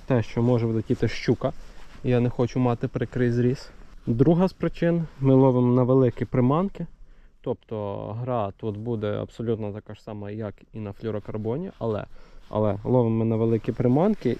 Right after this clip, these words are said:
і шанс того, що клюне нормальна риба, він, типу, більший. А трофейний судак, такий там три, чотири і так далі, при покльовці інколи буває, відкриває застібку. Тому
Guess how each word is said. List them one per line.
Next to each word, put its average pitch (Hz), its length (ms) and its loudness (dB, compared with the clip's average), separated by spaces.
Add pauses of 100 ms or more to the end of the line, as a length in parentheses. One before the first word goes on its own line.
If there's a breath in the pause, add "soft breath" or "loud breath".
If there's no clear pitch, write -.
і 120 520 2
шанс 113 300 -2
того, 104 240 0
що - 120 -10
клюне 110 300 0
нормальна 107 500 2
риба, 143 260 2
він, 120 280 0 (180)
типу, 113 220 -4
більший. 113 400 2 (160)
А 117 500 2 (180)
трофейний 139 460 2
судак, 139 460 0
такий - 320 -10
там 107 220 -2 (540)
три, 131 420 2
чотири 131 560 0 (760 soft breath)
і - 100 -4
так 127 220 4
далі, 120 400 4 (760)
при 127 140 2
покльовці 156 640 2
інколи 151 400 2
буває, 113 380 2
відкриває 110 520 0
застібку. - 520 -2
Тому 135 380 2